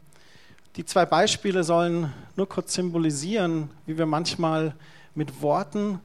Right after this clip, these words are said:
umgehen. Und wenn wir da so flüchten, versuchen, diese Maske zu tragen,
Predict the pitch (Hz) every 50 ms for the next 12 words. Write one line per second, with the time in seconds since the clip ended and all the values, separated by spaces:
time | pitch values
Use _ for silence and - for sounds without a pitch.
0 | - - - - - - - - 185 202 233 247 226 156 143 127 127 123 123 123
1 | 127 135 135 - - 190 180 170 165 151 151 - 175 175 185 185 175 190 185 180
2 | 175 175 156 - - - - - - - - - - - - - - 175 170 175
3 | 175 170 160 160 - - - - - - - - - - - - - - 196 156
4 | 165 143 - - - 190 285 294 - - - - 180 190 214 196 - 175 156 170
5 | 208 190 196 190 180 175 165 160 160 196 214 - - - - 233 - - 214 190
6 | - 175 170 165 170 196 202 220 233 220